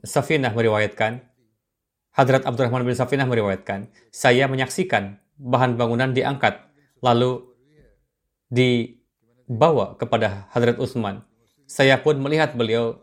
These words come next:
membawa para pekerja bangunan sambil berdiri. Ketika tiba waktu salat, beliau memaksakan, beliau melaksanakan salat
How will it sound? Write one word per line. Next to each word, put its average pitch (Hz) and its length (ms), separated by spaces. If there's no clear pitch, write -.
membawa 127 400
para 113 240
pekerja 110 560
bangunan 117 400
sambil 113 280
berdiri. 107 520
Ketika 127 400
tiba 127 160
waktu 127 240
salat, 120 480
beliau 127 240
memaksakan, 127 720
beliau 135 240
melaksanakan 131 800
salat 117 320